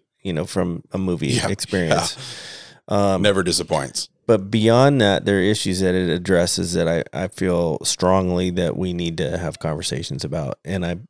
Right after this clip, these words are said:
Speaker 1: and, and my hope is, is that, that we can do, we can have these conversations, that, that we can have them openly, we can have them in a safe place, we can have them civilly,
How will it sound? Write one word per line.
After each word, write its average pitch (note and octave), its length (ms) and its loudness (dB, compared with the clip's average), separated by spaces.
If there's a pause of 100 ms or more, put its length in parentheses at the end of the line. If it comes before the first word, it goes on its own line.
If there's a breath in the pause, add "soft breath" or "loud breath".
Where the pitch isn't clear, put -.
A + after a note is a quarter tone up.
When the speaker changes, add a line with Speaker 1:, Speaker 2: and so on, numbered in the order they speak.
(120)
Speaker 1:
and, F#2 260 -6 (100)
and F#2+ 140 -6
my G2 200 -2
hope A2 360 2
is, F2+ 360 0
is E2+ 180 -6
that, E2 300 -2 (340)
that F2+ 180 -4 (340)
we A2 120 -2
can G2 240 -2
do, A2 380 4 (100)
we G#2+ 80 -2
can G2+ 100 -2
have A2+ 220 2
these F#2+ 160 -2
conversations, E2+ 1040 -2 (460)
that, F#2 180 -2 (200)
that G2 140 -2
we F#2 140 -4
can F#2+ 140 -2
have G2 260 0
them F2+ 340 -2 (140)
openly, F#2 720 -2
we G2+ 100 -6
can F#2 140 -4
have F#2 180 -2
them F#2 100 -6
in F2 80 -4
a E2+ 60 -4
safe A#2 320 0
place, G2 460 0 (400 soft breath)
we G2+ 80 -2
can G2+ 100 2
have G2 220 2
them F#2 120 -2
civilly, G2 760 0